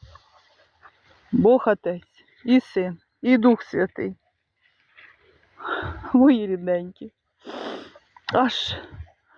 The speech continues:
тіло всьо заклякло. А тепер от боюсь ходити.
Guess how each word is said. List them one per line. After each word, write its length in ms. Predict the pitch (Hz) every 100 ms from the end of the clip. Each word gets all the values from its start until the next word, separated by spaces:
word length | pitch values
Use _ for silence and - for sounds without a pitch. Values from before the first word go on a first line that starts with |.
| _ _ _ _ _ _ _ _ _
тіло 420 | - 370 370 262
всьо 440 | 240 - 254 220 220 _ _ _ _ _ _ _ _ _ _ _ - - - - - - - - - _ _ - _
заклякло. 960 | 214 214 302 302 277 233 233 202 - _ _ _ _ _ _ _ _ _ _ _ _ _
А 80 | 233
тепер 280 | 262 392 381
от 220 | 339 330
боюсь 400 | 226 311 339 -
ходити. 920 | 320 349 214 285 262 - 240 226 214